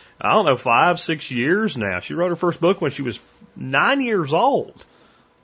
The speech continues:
I mean, come on now. Y'all, if you're gonna write, you get your book written, you're gonna put a garden, get your garden, you're gonna get your homestead up and running, get it going, make it happen. Uh, if Emma can do all the things she's done at the age of fourteen, you ain't got no excuses. Get on it.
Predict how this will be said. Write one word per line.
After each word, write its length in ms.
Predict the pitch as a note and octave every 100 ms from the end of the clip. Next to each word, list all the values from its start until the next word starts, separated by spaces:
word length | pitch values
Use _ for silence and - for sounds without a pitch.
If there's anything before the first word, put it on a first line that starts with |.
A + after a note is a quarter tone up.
| _
I 60 | G#2
mean, 100 | G#2
come 280 | F3+ G#3+
on 340 | A#3 D4 C#4 G#2
now. 280 | G2 - -
Y'all, 340 | C3 F#3 E3+ E3+
if 320 | E3+ F3 F3+
you're 100 | F3+
gonna 160 | F#3+ E3
write, 220 | F#3 G3
you 100 | D#3+
get 240 | D#3+ G#3+
your 60 | F#3+
book 340 | F3+ A#3 B3+
written, 200 | D#3+ D3+
you're 80 | C#3
gonna 160 | D3+ D#3
put 100 | F3
a 60 |
garden, 400 | D#3 D#3+ G3 G3
get 180 | F#3 G#3
your 80 | E3+
garden, 460 | D#3 F3+ B3 F3+ - - -
you're 100 | D#3
gonna 100 | F3
get 140 | E3+
your 80 | C#3+
homestead 420 | F3 G#3+ - G3+
up 140 | F#3+ F#3
and 100 | E3
running, 220 | D3+ C#3
get 160 | F3+
it 120 | F#3+ D#3+
going, 540 | D#3 G3 A3 G#2 G#2+
make 220 | B2+ F#3+
it 100 | F#3
happen. 540 | D#3 F3 A3+ - C#3 - _ _ _ _
Uh, 320 | - A2 A2 A#2
if 200 | C3 C3+
Emma 240 | E3 G#3+
can 160 | G3+ F3
do 100 | D#3+
all 140 | D3+
the 60 | C#3+
things 160 | D#3 D3+
she's 200 | E3+ D#3+
done 200 | D3 D3
at 60 |
the 80 | C3+
age 140 | C#3+
of 60 | C3+
fourteen, 600 | D3 C#3 - F3 G3+ C#3+
you 120 | D3
ain't 100 | A#3
got 140 | G3 F#3+
no 100 | G3
excuses. 540 | - G3+ A#3+ - C#3
Get 160 | C3+ G3
on 260 | B3
it. 80 | C3